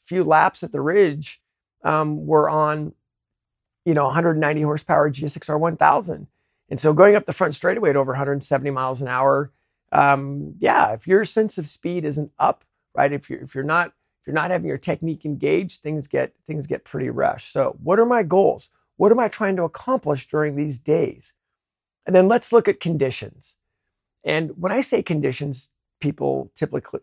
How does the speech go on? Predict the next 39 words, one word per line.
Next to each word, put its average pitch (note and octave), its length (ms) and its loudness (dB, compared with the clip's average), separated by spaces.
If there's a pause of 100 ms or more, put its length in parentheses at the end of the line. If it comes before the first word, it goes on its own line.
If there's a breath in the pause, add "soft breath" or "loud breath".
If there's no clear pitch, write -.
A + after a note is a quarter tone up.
typically - 380 -4
will B2+ 100 -2
think, - 220 -8
"Well, A#1+ 180 -4
yeah, - 300 -4 (100)
you A#2 80 -12
know, A#2+ 220 -4
let's C3 180 -8
see D3 60 -12
what C#3 100 -4
the B2+ 80 -10
weather C3+ 260 0
looks C3+ 220 -10
like." - 300 -10 (260)
Hmm. D3+ 220 -8 (400)
There's D3+ 180 -2
so A#3+ 560 6
much G3 300 0
more F#3 280 2
to F#3+ 60 0
conditions. - 720 -8 (460)
Yes, D#3+ 400 4
we C#3+ 140 -2
have C3+ 260 2
the D3+ 80 4
weather, C3+ 480 6 (600)
but - 200 2
what F#3+ 240 0
condition C#3 500 -4
is C#3 180 -4
your C#3+ 120 -2
bike C#3 400 2
in, - 220 -12 (500)
right? C#3 180 0
What E3+ 140 -2
have D#3+ 100 -6
you, D#3+ 180 -8
have D#3 160 -8
you, D3 460 -6